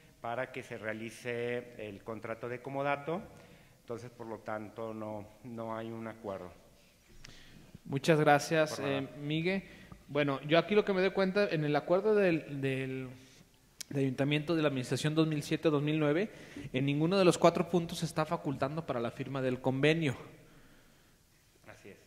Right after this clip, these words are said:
Speaker 2: Entonces quedó volando esa parte, nada más se, hubo el acuerdo de ayuntamiento para hacer el comodato por noventa y nueve años del inmueble mencionado, pero jamás se facultó a las personas para llevar a cabo la firma del convenio de ese comodato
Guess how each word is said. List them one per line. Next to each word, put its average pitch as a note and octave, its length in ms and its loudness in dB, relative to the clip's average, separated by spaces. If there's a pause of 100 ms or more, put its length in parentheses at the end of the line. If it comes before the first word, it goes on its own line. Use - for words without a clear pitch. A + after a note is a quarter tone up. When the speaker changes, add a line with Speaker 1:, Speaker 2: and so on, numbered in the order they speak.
(300)
Speaker 2:
Entonces C#3 560 2
quedó C#3 340 -4
volando D#3+ 400 4
esa D#3 240 4
parte, F#3 260 6
nada D#3 220 2
más F3 380 2
se, C#3 420 4
hubo D3+ 240 6
el F3+ 80 8
acuerdo F#3 240 10
de F#3 80 10
ayuntamiento E3+ 640 4
para C#3 140 2
hacer D3 240 0
el E3 80 0
comodato D#3+ 500 0
por C#3+ 120 -6
noventa B2 360 4
y C3 60 -2
nueve D3 300 2
años D3+ 520 0 (380)
del C3 240 2
inmueble C#3 340 4
mencionado, F3 600 2 (260)
pero C#3 160 4
jamás D3 400 2
se F3 100 2
facultó D3+ 720 -2 (320)
a C3 80 2
las B2+ 200 2
personas E3 720 2 (260)
para C3 220 4
llevar B2 260 8
a C#3+ 100 4
cabo D3+ 240 0
la C#3+ 140 0
firma C#3+ 460 0
del B2+ 420 2
convenio C3 540 2
de A2+ 240 2
ese C#3+ 400 2
comodato D3+ 600 4